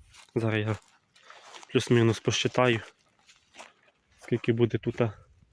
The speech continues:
гектарів. І включусь.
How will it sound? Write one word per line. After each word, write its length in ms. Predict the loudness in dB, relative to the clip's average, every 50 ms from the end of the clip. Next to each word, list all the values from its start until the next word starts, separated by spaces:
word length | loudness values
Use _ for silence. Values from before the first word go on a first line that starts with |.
| _ -16 -12 -10 -8 -8 -8 -8 -10 -14 -14 -14 -14 -12 -12 -10 -10 -8 -8 -8 -8 -8 -6 -4
гектарів. 540 | -4 -2 -2 0 0 0 2 0 -2 -4 -6 -10 -10 _ _ -20 -20 -20 -20 _ _ _ _ _ _ -20 -20 -20 _ _ _ -20 -20 -20 -20 -20 -20 _ _ -20 -20 _ _ _ _ _ _ _ -6 -2
І 60 | -2
включусь. 560 | 0 2 2 0 0 -2 -4 -8 -10 -10 -12